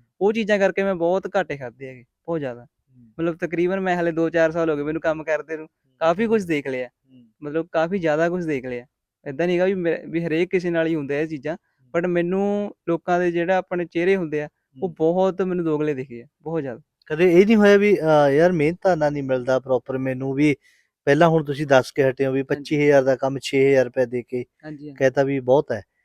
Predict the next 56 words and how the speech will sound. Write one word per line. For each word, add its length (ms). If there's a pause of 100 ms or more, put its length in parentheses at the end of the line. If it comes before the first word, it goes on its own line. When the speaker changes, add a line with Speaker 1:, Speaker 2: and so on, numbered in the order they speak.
Speaker 1:
ਹਾਂਜੀ। 260
Speaker 2:
ਕਦੇ 300
ਇਹ 60
ਨਹੀਂ 100
ਹੋਇਆ 220
ਵੀ 140
ਯਾਰ 300
ਮਿਹਨਤਾਨਾ 520
ਤਾਂ 140
ਮਿਲਦਾ 320
ਨਹੀਂ 140
ਵੀ 120
ਮੈਂ 460 (100)
ਛੱਡ 280
ਦਿੰਦਾ 340
ਕੰਮ? 160 (420)
ਆਇਆ 180
ਮਨ 200
ਦੇ 80
ਵਿੱਚ 200
ਖਿਆਲ 280
ਕਦੇ 220
ਏਦਾਂ 160
Speaker 1:
ਨਹੀਂ 100
Speaker 2:
ਦਾ? 60
Speaker 1:
ਸਰ, 180
ਮੈਂ 160
ਲੋਕਾਂ 340
ਕਰਕੇ 260
ਆਪਣਾ 260
ਕੰਮ 240
ਨਹੀਂ 140
ਛੱਡ 180
ਸਕਦਾ 320
ਹੈਗਾ, 220
ਕਿਉਂਕਿ 540
ਇਹ, 320
ਇਹ 60
ਮੇਰਾ 200
ਪੈਸ਼ਨ 360
ਹੋ 120
ਗਿਆ 180 (200)
ਇੱਕ 140
Speaker 2:
ਹੂੰ। 60
Speaker 1:
ਤਰ੍ਹਾਂ 200
ਦਾ, 140
ਮੈਂ 160
Speaker 2:
ਹੂੰ। 60
Speaker 1:
ਇਹਨੂੰ 180
ਨਹੀਂ 120
ਛੱਡ 220
ਸਕਦਾ। 320
ਚ-, 120
ਕੋਈ 240
ਗੱਲ 180
ਨਹੀਂ, 160